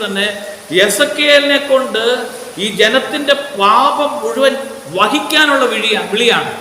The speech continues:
എന്താണെന്ന് പറയുന്നത്, നിനക്ക് ഉപരോധം ഏർപ്പെടുത്തി നീ ജനത്തിന് വേണ്ടി ഒരു വശം ചെരിഞ്ഞ് കിടക്കണം.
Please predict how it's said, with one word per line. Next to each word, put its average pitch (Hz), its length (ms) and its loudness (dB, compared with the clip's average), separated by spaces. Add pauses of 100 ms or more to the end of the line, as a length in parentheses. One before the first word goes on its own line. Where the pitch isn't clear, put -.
(160)
എന്താണെന്ന് 254 340 -2
പറയുന്നത്, 233 360 2 (360)
നിനക്ക് 220 320 -2
ഉപരോധം 254 500 4
ഏർപ്പെടുത്തി 202 500 -4 (360)
നീ 196 80 -2 (160)
ജനത്തിന് 233 480 -4
വേണ്ടി 220 340 0
ഒരു 208 140 0
വശം 202 320 -6
ചെരിഞ്ഞ് 202 300 -6
കിടക്കണം. 160 360 -8